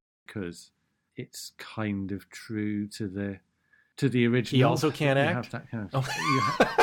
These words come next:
Speaker 1: well, it's no, I, again, you know, I'm being careful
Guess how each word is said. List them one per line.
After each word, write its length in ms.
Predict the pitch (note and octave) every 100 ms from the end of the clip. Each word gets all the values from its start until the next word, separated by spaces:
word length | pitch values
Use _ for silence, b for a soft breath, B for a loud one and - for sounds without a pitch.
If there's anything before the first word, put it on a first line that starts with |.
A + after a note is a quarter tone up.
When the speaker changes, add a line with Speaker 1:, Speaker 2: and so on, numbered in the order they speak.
| -
Speaker 1:
well, 220 | C#3 - A5 D#3+
it's 240 | C3+ -
no, 320 | F3+ F#3+ E3 E3
I, 220 | C#3+ D#3 -
again, 540 | D#3+ B2 C3 B2 C3+ F3
you 120 | C#3+
know, 120 | G#2+
I'm 140 | A#2+ C3
being 220 | C3+ B2+
careful 560 | - C3 C3 C3+ A#2